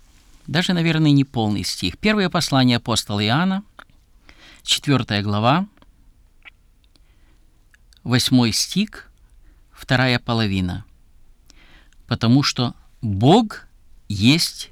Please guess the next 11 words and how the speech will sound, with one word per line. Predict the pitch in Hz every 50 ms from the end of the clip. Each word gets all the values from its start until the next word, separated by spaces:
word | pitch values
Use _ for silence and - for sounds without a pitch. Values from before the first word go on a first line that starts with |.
| - - - - -
любовь". | - 117 123 117 90 101 101 90 - - - - - - - - - - - - - - - _ _ _ _ _ - - - - - - - - - - - - - - - - - - - - - -
А | 131 123 117 117 113 110
мы | 110 - 262 294
вам | 302 262 196
сегодня | - - 156 139 135 123 120 120
предложа-, | - 120 120 104 107 104 110 113 113 - -
предлагаем | - 127 123 123 120 110 117 113 107 104 98
порассуждать | - 117 113 107 - - 110 101 92 - 98 90 87 - - - - - - - - - - - - - - - - - - - - - - - -
на | 143 143 147
такой | 220 208 - 135 120
тезис. | - - 110 104 101 90 - - - - - -